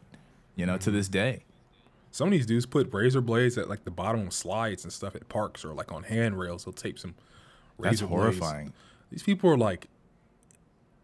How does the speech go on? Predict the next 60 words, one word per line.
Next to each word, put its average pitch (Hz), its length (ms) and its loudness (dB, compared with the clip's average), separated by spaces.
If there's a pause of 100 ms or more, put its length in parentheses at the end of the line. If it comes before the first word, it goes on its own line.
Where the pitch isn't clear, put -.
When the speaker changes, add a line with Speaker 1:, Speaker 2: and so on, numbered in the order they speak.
(140)
Speaker 2:
dude, 151 380 6
like, 92 160 2
Speaker 1:
It 135 120 2
turns 170 300 4
people 156 320 6
Speaker 2:
some 131 140 8
Speaker 1:
into 131 80 2
Speaker 2:
Jeffrey 135 120 6
Speaker 1:
having 131 320 8
your 131 120 10
Speaker 2:
Dahmer 143 280 10
Speaker 1:
mindset. 104 240 4
Speaker 2:
ass. 73 180 -4 (280)
Speaker 1:
It 113 160 2
turns 147 240 6
people 160 180 8
Speaker 2:
Yeah. 123 60 10
Speaker 1:
into 113 140 4
having 117 220 6
your 110 140 6
mindset 117 500 4
where 92 140 4
it's 92 180 0
like, 95 180 4
and 104 180 4
then 101 140 4
you 110 100 4
end 113 180 2
up 117 140 0
having, 117 360 0
being 113 300 -4
a 104 60 -2
kid 131 320 -2
like 117 240 2
me, 120 260 2
where 90 160 0
it's 92 140 -2
like, 95 180 0
you 120 80 2
don't, 123 260 2
you 120 220 4
end 120 180 4
up 113 120 4
not 120 360 4 (160)
trick-or-treating 90 680 0
because 90 420 -2
your, 110 240 0
your 123 200 2
parents 107 440 2
are 98 80 2
like, 90 300 0
"Well, 98 200 0
there's 113 200 0
some - 180 -8
fucked - 320 2
up 123 140 4
people 175 320 4
out 92 200 6
here." 98 200 2
Like, 90 200 2